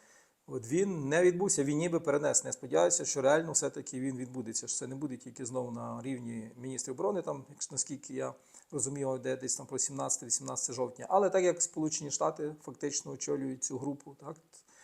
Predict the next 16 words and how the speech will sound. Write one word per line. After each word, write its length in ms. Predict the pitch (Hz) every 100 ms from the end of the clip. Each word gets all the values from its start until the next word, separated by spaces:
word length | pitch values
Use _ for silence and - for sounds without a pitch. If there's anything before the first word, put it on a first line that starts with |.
| - _
цей 160 | 143
формат 380 | 131 147 143 -
Рамштайн, 520 | 135 131 - 160 170
це 140 | - 135
рішення 360 | 147 - 143
буде 240 | 131 131 127
за 140 | 123
ними. 280 | 117 104 107
І 160 | 123 165 - _ - - - _ _ _
ну, 280 | - 143 165
сподіваюся, 680 | 165 147 135 139 165 170 147
що 160 | - 131
все-таки 500 | - 143 143 139 135
ця 220 | - 127
зустріч 400 | 139 135 127 104
відбудеться. 540 | 117 110 107 107 -